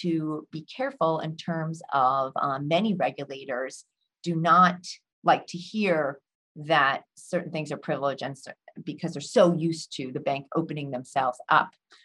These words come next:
um, to their records. And so, uh, they want you to cooperate, um, and you want to be cooperative, but you don't want to, um, give over everything that may lead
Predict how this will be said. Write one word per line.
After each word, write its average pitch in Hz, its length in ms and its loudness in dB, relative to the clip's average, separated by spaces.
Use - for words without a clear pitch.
um, 139 440 6
to 175 300 -2
their 147 200 2
records. - 600 -4
And 160 240 2
so, 147 640 4
uh, 135 380 4
they 165 220 2
want 170 220 2
you 160 100 0
to 139 60 -6
cooperate, 151 840 -2
um, 151 240 4
and 147 120 -4
you 143 80 -8
want 175 220 2
to 180 80 -12
be 147 160 -12
cooperative, 127 640 0
but 127 280 0
you 147 100 -10
don't 139 220 -4
want 143 260 -2
to, 135 420 -10
um, 135 360 -4
give 190 140 4
over 151 260 2
everything 139 460 -4
that 127 140 -8
may 131 200 -8
lead 127 220 -14